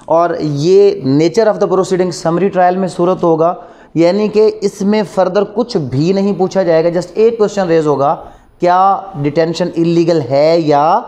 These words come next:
नहीं? अगर है तो क्यों है, किस लिए है, अदालत हरगिज़ इसका सवाल नहीं करेगी और कहेगी, "इसको सेटेड लिबर्टी कर दो या आप क्या करो, इसको brought before the court लाओ और जो अपने इसका रिमांड वगैरह लेना है, आप इसका प्रॉपर रिमांड लें और रिमांड लेने के बाद आपने इसके ख़िलाफ़ जो भी कार्रवाई करनी है,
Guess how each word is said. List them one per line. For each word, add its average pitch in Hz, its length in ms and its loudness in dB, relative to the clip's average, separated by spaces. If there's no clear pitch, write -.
नहीं? 131 160 0
अगर 175 240 0
है 165 560 -2
तो 196 80 0
क्यों 254 340 2
है, 143 380 0
किस 226 200 -4
लिए 240 240 4
है, 196 460 -2
अदालत 170 340 2
हरगिज़ 165 300 0
इसका 156 180 -2
सवाल 139 520 0
नहीं 151 260 0
करेगी 143 360 2
और 147 120 0
कहेगी, 156 220 0
"इसको 165 420 0
सेटेड 160 320 -2
लिबर्टी 151 340 -2
कर 220 140 2
दो 240 240 -2
या 156 140 2
आप 170 180 0
क्या 175 180 2
करो, 190 240 0
इसको 175 200 -2
brought 151 280 0
before 151 240 -2
the 151 180 -2
court 156 180 2
लाओ 180 100 2
और 170 100 0
जो 156 100 2
अपने 151 260 0
इसका 139 180 -4
रिमांड 135 320 0
वगैरह 151 200 2
लेना 135 220 -2
है, 160 160 -2
आप 147 160 0
इसका 151 160 -2
प्रॉपर 147 320 0
रिमांड 147 360 0
लें 170 120 0
और 151 100 0
रिमांड 139 320 0
लेने 135 200 -2
के 135 80 -4
बाद 131 160 0
आपने 131 200 0
इसके 123 180 -8
ख़िलाफ़ 123 180 -2
जो 131 120 0
भी 123 80 -6
कार्रवाई 117 340 -2
करनी 117 340 -2
है, 170 220 0